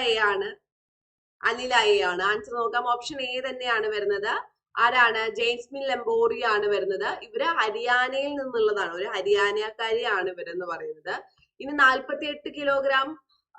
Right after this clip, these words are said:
ആ, കിലോഗ്രാം വിഭാഗത്തിൽ സ്വർണം നേടിയത് ആരാണ് ചോദിച്ചു കഴിഞ്ഞാൽ അത് മീനാക്ഷി ഹൂഡ ആണ്. മീനാക്ഷി ഹൂഡ ആണ് നാൽപത്തിയെട്ട് കിലോഗ്രാമിൽ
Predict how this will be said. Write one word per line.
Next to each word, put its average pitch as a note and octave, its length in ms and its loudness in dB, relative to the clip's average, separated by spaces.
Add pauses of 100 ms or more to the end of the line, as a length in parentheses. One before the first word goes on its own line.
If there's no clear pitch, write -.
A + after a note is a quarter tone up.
ആ, - 20 4 (420)
കിലോഗ്രാം B3+ 500 0
വിഭാഗത്തിൽ B3+ 480 0 (100)
സ്വർണം B3+ 400 -4
നേടിയത് A#3 420 0
ആരാണ് A3+ 320 0
ചോദിച്ചു A3 280 0
കഴിഞ്ഞാൽ A3+ 360 0
അത് B3 100 -6 (100)
മീനാക്ഷി A#3 600 -4 (680)
ഹൂഡ C4 260 -4 (180)
ആണ്. G#3+ 120 -6 (100)
മീനാക്ഷി A#3 580 -2
ഹൂഡ B3 180 -6 (200)
ആണ് G#3+ 160 -2 (140)
നാൽപത്തിയെട്ട് E4+ 840 -2 (420)
കിലോഗ്രാമിൽ G#3 680 2